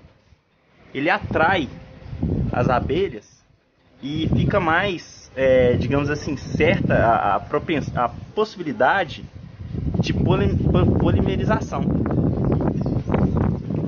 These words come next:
Tá? Aqui já tem até um aqui, ó, que tá com esse,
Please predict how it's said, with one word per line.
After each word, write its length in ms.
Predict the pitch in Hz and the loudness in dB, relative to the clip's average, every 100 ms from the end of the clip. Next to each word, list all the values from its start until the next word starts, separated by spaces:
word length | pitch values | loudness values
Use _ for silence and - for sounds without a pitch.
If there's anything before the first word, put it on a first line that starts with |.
| - - - - - - - | 0 0 0 -2 -2 -2 -2
Tá? 200 | 135 208 - - - - - - - - | -2 -2 -2 -2 0 2 2 2 0 2
Aqui 340 | - - - | 2 2 2
já 100 | - | 2
tem 200 | - 180 | 0 0
até 240 | - 220 214 | 0 0 0
um 200 | - - | 0 0
aqui, 280 | - - | -2 -2
ó, 120 | 233 - | -2 0
que 1120 | - - - - - - - - - 131 - | -2 -2 -4 -4 -2 0 0 -2 -2 -2 0
tá 140 | 143 | 0
com 100 | 139 | -2
esse, 380 | - 147 131 | -6 -4 -2